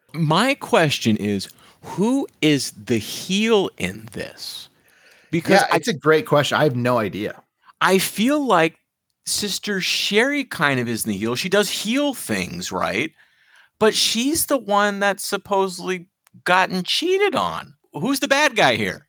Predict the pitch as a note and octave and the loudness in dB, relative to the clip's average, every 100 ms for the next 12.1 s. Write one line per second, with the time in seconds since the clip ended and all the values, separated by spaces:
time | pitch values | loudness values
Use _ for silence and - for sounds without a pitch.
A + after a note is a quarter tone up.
0 | _ C#3 C#3+ A3 C4 B3 A3+ G#3 E3+ F#3 | _ -4 2 4 4 2 2 0 0 -2
1 | C#3+ D3+ F#3 F3 - B2+ D3 - C#4+ D4+ | 2 4 4 2 0 -2 -2 -2 -4 2
2 | E4 E4 F#4+ G4+ F#4 C#3+ - D#3+ D3 C#3 | 2 2 2 2 4 2 2 0 2 0
3 | A2+ C#3 D3 D3+ B2 G#2+ F2+ F2+ A#2+ F3+ | 2 2 4 2 4 2 2 4 4 4
4 | B3 F#3+ - - C#3+ G3 - F#3+ G3 D#3 | 2 -2 -2 0 2 0 2 4 4 6
5 | E3 C#3 A#2 B2+ D#3 - C3+ D3+ E3+ D3+ | 4 4 2 4 4 4 2 4 6 6
6 | B2+ - C#3+ D3+ G3+ C#3+ F#2 F2 F2 E2+ | 6 4 2 4 4 4 4 0 -2 -2
7 | E2 E2 _ C#3 D3 G#3+ B3+ A#3+ G3+ E3+ | -4 -8 _ -2 2 4 4 4 6 6
8 | C#3 C3+ D3 C#3+ B2+ G#2+ F#2+ F#2+ G#2+ A#2 | 6 2 2 0 2 2 2 -2 -4 -4
9 | C3 C3 E3+ E3+ D3+ B2 A#2 A2 A#2+ A2 | -2 2 4 4 2 4 4 4 0 -2
10 | - G#2+ - A2 - A#2 A2 G#2 F#2+ F2 | -4 -8 -6 -6 0 4 4 4 0 -2
11 | G2+ G2+ G2 F#2 F#2+ F#2 F2 E2+ - - | -2 0 2 4 4 2 2 0 -2 -4